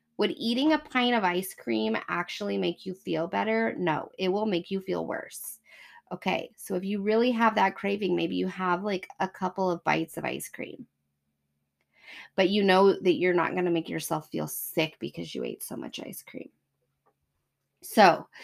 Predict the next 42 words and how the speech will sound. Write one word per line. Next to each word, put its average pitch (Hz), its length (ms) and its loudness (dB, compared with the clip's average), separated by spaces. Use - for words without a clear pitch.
I 233 140 10
hope 262 320 4
these 320 360 2
three 214 280 0
starting 175 460 2
points 190 440 0
are 160 100 2
really 175 360 2
helpful 160 400 0
for 160 180 -6
you. 156 460 -2
This 262 180 2
topic 302 360 2
is 294 220 0
so 202 340 4
hard 180 320 4
to - 120 -4
narrow 170 260 2
down 160 300 2
into 180 180 0
just 175 340 -4
three 180 260 0
things 180 320 0
that 175 140 -4
I 160 140 2
would 156 160 -4
recommend 160 600 -2
because 190 300 -6
there 208 180 0
are 220 100 4
so 220 380 0
many 226 240 2
aspects 190 580 -2
of 185 80 -6
self-care 170 600 0
and 170 100 0
happiness 185 520 -2
that - 140 -4
I'm 180 160 -2
incredibly 185 920 0
passionate 160 540 -4
about. 143 380 -6